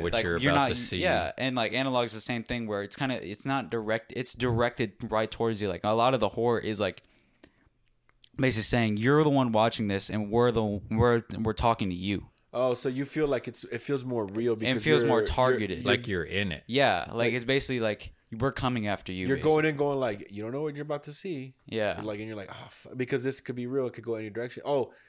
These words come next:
Speaker 3: so then that, you, you, you know about the V H S movies. Those are all analog horrors.
Speaker 2: Mm-hmm.
Speaker 3: All the V H S movies. And those
Speaker 1: I only know about it because of y'all. I've never seen any of it. I've
Speaker 2: Me
Speaker 1: watched,
Speaker 2: neither.
Speaker 1: like, clips of it after that conversation,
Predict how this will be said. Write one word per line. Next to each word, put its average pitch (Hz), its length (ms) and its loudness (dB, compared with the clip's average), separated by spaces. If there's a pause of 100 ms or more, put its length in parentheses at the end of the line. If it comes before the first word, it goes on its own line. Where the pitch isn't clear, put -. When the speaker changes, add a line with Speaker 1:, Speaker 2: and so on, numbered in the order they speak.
(180)
Speaker 3:
so 160 160 -2
then 135 120 0
that, 139 240 -4
you, 151 300 -10
you, 151 400 -12
you 151 80 -10
know 147 80 -4
about 120 200 -4
the 113 80 -6
V 110 120 -4
H 104 180 -6
S 117 160 -4
movies. 92 220 -8
Those 123 140 -4
are 123 80 0
all 107 140 0
analog 95 360 -8
horrors. 90 400 -12
Speaker 2:
Mm-hmm. 104 140 -6
Speaker 3:
All 98 160 -4
the 92 80 -8
V 92 100 -8
H 87 180 -12
S 90 160 -12
movies. 87 400 -18
And 98 200 -10
those 113 800 0 (100)
Speaker 1:
I 101 60 2
only 113 240 2
know 92 200 -2
about 82 260 -2
it 78 120 -8
because 78 320 -6
of 73 60 -14
y'all. 82 360 -6
I've 104 200 0
never 80 460 -2 (120)
seen 87 460 -6
any 78 260 -8
of 76 100 -10
it. - 140 -16
I've 92 260 -2
Speaker 2:
Me 104 220 -8
Speaker 1:
watched, 98 280 0
Speaker 2:
neither. 92 140 -6
Speaker 1:
like, 80 180 -6
clips - 360 -8
of 76 140 -6
it 71 100 -6
after 80 400 -4
that 73 220 -12
conversation, 73 760 -12